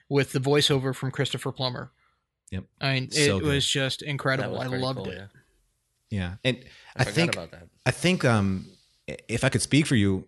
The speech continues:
Speaker 2: Jeff, i-, what it brought up was just, it brought up so much nostalgia
Speaker 1: Mm-hmm.
Speaker 2: because you were seeing all these great scenes from the T V series. And I think it ended on,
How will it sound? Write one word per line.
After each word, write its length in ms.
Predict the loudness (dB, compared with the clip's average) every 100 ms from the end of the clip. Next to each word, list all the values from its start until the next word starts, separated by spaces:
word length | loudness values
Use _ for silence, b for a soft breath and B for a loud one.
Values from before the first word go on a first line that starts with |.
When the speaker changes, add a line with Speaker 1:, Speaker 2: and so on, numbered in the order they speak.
| -2
Speaker 2:
Jeff, 300 | 2 2 0
i-, 240 | -8 -10 -10 -4
what 180 | 0 0
it 180 | 0
brought 240 | 0 4 6
up 260 | 4 2
was 180 | 0 0
just, 240 | 2 0 0
it 120 | -2
brought 160 | 0 2
up 80 | 2
so 140 | 2
much 200 | 2 2
nostalgia 640 | 2 2 2 2 4 2 2
Speaker 1:
Mm-hmm. 180 | 0 -2 -4 _ _ _ _ _ _ _ _
Speaker 2:
because 320 | 0 4 4
you 60 | 4
were 80 | 2
seeing 540 | 4 4 4 2 0 -2
all 300 | 2 4 4
these 180 | 2 -2
great 340 | 0 2 2
scenes 640 | 2 2 2 2 0 -2 -4 _ _
from 400 | -12 -2 0 2
the 80 | 0
T 160 | 2 2
V 160 | 2
series. 580 | 2 2 2 2 0 -2 b b b b b b
And 100 | 0
I 40 | 0
think 240 | 2 2
it 100 | 2
ended 320 | 2 4 4 4
on, 480 | 4 4 4 2